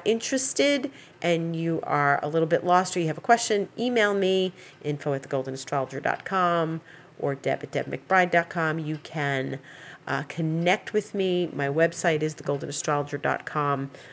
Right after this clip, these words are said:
Uh, you can book online for the webinar. Booking online just involves, you know, finding the webinar on the list of items to book and just clicking on it and booking. Um, if you're confused,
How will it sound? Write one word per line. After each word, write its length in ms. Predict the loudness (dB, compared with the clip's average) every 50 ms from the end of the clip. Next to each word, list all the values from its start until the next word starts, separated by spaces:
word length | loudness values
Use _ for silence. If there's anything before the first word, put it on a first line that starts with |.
| -20 -20 -20 -20 -20 -10 -6
Uh, 140 | -4 -4 -4
you 80 | -4 -6
can 180 | -8 -10 -10
book 220 | -8 -8 -8 -4 -2
online 600 | -2 0 2 2 2 4 4 4 4 4 2 0
for 360 | -4 -4 0 2 4 6 4
the 120 | 4 4
webinar. 600 | 4 4 4 4 2 0 -2 -2 -2 -2 -2 -4 -4 -8 -16 -20 -20 -20 -20 -20 -20 _ -20 -20 -20 -20 -20 -18 -18 -18 -14 -8 -4
Booking 340 | -4 -4 -2 -2 -4 -2 -4
online 880 | -2 -2 -2 0 0 0 0 0 0 0 0 0 2 2 0 0 -2 -6 -8 -10
just 260 | -10 -10 -8 -8 -6
involves, 680 | -8 -6 -6 -6 -6 -4 -4 -6 -8 -8 -8 -10 -8 -8
you 100 | -6 -6
know, 160 | -4 -4 -6
finding 440 | -6 -6 -4 -2 -2 0 -2 -2 -4
the 80 | -2 -2
webinar 500 | -2 -2 -2 -2 -4 -2 -2 -4 -4 -6 -8 -14 -20 -20 -20 -18 -10 -8
on 300 | -6 -4 -4 -4 -6 -6
the 40 | -6
list 300 | -6 -6 -6 -4 -4 -6
of 140 | -6 -4 -2
items 540 | -2 -2 -2 -2 -2 -4 -4 -6 -8 -8 -8
to 100 | -6 -2
book 320 | 0 0 0 0 -4 -10 -10 -8
and 180 | -6 -6 -6
just 140 | -8 -10 -10
clicking 320 | -10 -10 -10 -10 -10 -10
on 140 | -8 -6 -6
it 100 | -8 -8 -8
and 80 | -6
booking. 300 | -6 -4 -4 -4 -6 -8 -10 -14 -18 -16 -14 -12 -12 -12 -12 -4 2
Um, 560 | 4 6 6 6 6 4 2 0 -2 -4 -6 -8 -14 -20 -20 -4 0 0
if 160 | 0 2 2
you're 100 | 0 0
confused, 760 | 0 -2 -6 -6 -4 -2 -2 0 0 0 0 -2 -6 -10 -12